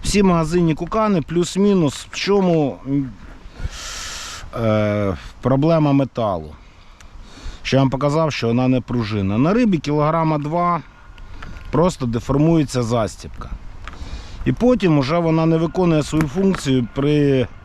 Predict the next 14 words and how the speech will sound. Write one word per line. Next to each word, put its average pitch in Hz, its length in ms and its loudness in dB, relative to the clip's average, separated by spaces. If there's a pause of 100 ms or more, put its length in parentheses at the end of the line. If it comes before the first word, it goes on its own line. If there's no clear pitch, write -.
(640)
тому 165 300 4
самому 156 380 2
навантаженні, 151 880 2
вона 127 500 0
розстібається 131 760 0
сама. 92 380 -4 (880)
Ну, 131 60 0
таке 214 240 0
буває 190 420 4
рідше. 117 400 -2 (160)
Саме 165 320 0
більше 180 340 0
це 131 160 0
вертлюг. 123 480 0